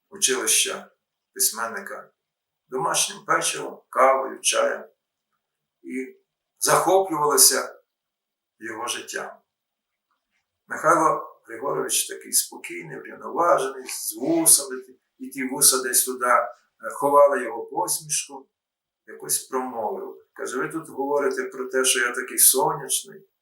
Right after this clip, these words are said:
що так життя мені випало таке якесь велике, неймовірно велике. Але я хотів би порадити вам.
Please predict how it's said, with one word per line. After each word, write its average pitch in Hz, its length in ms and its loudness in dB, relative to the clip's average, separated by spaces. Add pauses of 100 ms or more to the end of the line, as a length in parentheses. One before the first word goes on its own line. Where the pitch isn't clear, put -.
(1160)
що 113 260 -6
так - 520 2
життя 135 460 4
мені 123 300 -4
випало 113 520 -2
таке 113 200 -6
якесь 110 560 2
велике, - 600 -8 (200)
неймовірно 147 720 -2
велике. 104 480 -6 (1200)
Але 110 400 -6 (1400)
я 131 120 -4
хотів 113 380 -14
би 92 120 -12
порадити 101 640 -8
вам. - 280 -12